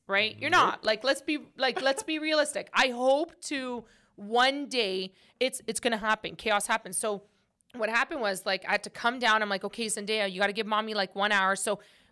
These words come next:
Speaker 1: right before Toys R Us closed, it's like you're rushing to Toys R Us 'cause I promised Zendaya I would do it,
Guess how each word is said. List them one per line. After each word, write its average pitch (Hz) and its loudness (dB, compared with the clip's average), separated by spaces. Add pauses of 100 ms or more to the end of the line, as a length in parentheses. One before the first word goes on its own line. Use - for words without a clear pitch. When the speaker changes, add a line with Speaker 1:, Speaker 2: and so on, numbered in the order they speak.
(100)
Speaker 1:
right 247 2
before 254 -2
Toys 233 -4
R 214 -2
Us 202 0
closed, 247 4
it's - -4
like 214 -2
you're 208 -4
rushing 202 0
to - -10
Toys 202 -4
R 196 -2
Us 190 -2
'cause - -10 (140)
I 190 2
promised 196 -6
Zendaya 175 -6
I 175 0
would 180 -10
do 277 -6
it, 180 -4